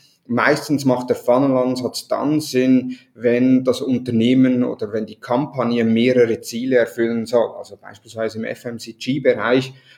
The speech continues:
äh, wo ich ja dann eher zum Retailer gehe und einkaufe, wo ich jetzt weniger auf E-Commerce, äh, hinspiele.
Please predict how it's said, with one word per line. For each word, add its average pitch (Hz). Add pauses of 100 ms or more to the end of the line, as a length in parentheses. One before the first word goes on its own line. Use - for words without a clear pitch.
äh, 117 (100)
wo 120
ich 117
ja 117
dann 113
eher 131 (220)
zum 113
Retailer 123
gehe 123
und 117
einkaufe, 117
wo 117
ich 107
jetzt 110
weniger 120
auf 107
E-Commerce, 123
äh, 104
hinspiele. 117